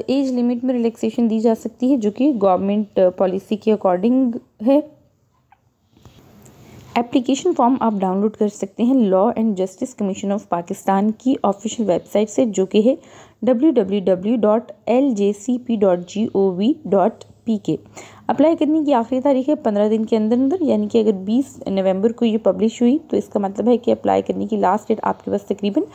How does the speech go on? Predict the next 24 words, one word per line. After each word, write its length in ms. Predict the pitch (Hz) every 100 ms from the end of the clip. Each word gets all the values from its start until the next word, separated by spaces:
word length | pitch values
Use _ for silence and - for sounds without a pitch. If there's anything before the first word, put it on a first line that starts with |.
| - - - - -
चार 420 | - 285 262 254
दिसंबर, 440 | 220 240 214 196 214
तीन 240 | - 240
से 100 | 247
चार 280 | 240 220 196
दिसंबर 380 | 202 - 190 185
बनती 420 | 175 170 233 262
है। 140 | 339 - _ _ - - - - _
Candidates, 680 | - 302 339 370 392 - -
अ, 300 | - 247 240
जो 460 | 226 208 277 277 285
already 640 | 220 220 247 294 302 302 285 -
government, 600 | 233 214 233 262 247 -
अ, 160 | 220 226
service 440 | 226 220 233 -
में 60 | 262
हैं 180 | 269 277 - 240
वो 100 | 240
proper 300 | 226 208 220
channel 320 | 233 208 214
के 120 | 240
थ्रू 220 | 226 262
apply 380 | 262 254 240 247
करेंगे। 440 | 254 262 294 320